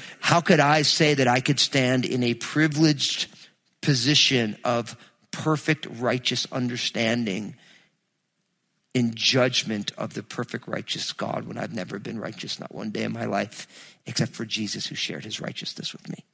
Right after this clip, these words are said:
So sometimes when God in the Bible invites his people to do something that makes no sense,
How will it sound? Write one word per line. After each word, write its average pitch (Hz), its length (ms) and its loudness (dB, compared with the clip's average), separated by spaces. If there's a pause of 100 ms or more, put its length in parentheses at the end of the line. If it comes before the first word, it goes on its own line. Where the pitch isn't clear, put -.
(1300)
So - 220 6
sometimes 190 800 4
when 131 280 2
God 143 720 6 (500)
in 143 200 6
the 123 100 4
Bible 117 920 2 (560)
invites 127 840 4
his 127 340 0
people 110 760 -2
to 123 120 -2
do 123 260 -2
something 120 480 -2
that 107 160 -4
makes 117 340 -2
no 117 220 -2
sense, - 720 -2